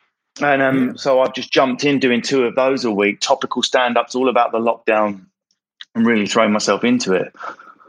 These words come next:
Speaker 2: Yeah, man, and you, and you, and you're nailing it. Like, how do you do 'em? 'Cause they, they're proper, like,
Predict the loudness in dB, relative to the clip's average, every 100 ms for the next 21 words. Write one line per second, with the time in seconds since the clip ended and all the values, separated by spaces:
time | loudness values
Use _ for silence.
0 | -8 0 2 2 2 4 2 4 2 2
1 | 2 2 2 2 2 2 2 0 0 0
2 | 0 -2 0 2 2 2 2 0 0 -2
3 | -2 -2 -2 0 0 2 2 0 -6